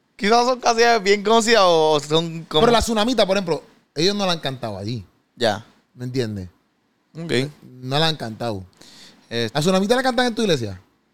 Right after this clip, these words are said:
Speaker 1: yo creo que
Speaker 2: Yo sí he ido a iglesias que han cantado la Tsunamita.
Speaker 1: yo creo que en mi iglesia la han cantado. Por lo menos una o dos veces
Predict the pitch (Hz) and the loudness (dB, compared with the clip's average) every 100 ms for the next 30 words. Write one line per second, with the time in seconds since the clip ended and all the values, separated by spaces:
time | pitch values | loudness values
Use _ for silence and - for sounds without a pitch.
0 | 123 120 127 135 139 151 160 170 151 139 | -12 -2 0 0 0 0 2 2 2 2
1 | 233 226 269 220 247 208 170 180 - - | 2 2 0 2 2 2 2 0 -2 -4
2 | 156 165 151 233 170 139 120 110 123 _ | -4 -2 0 0 0 -4 -6 -10 -14 _
3 | _ _ _ _ _ _ 107 117 120 135 | _ _ _ _ _ _ -4 -2 0 0
4 | 151 156 151 147 131 120 117 113 131 139 | 0 2 2 0 -4 -2 0 0 0 -2
5 | - 139 113 - 101 107 - _ _ _ | -2 -6 -6 -4 -4 -4 -12 _ _ _
6 | _ _ _ _ _ 107 110 110 127 139 | _ _ _ _ _ -6 -4 -4 -4 -2
7 | 127 117 117 123 117 110 104 | -2 -2 -4 -2 -2 -2 -4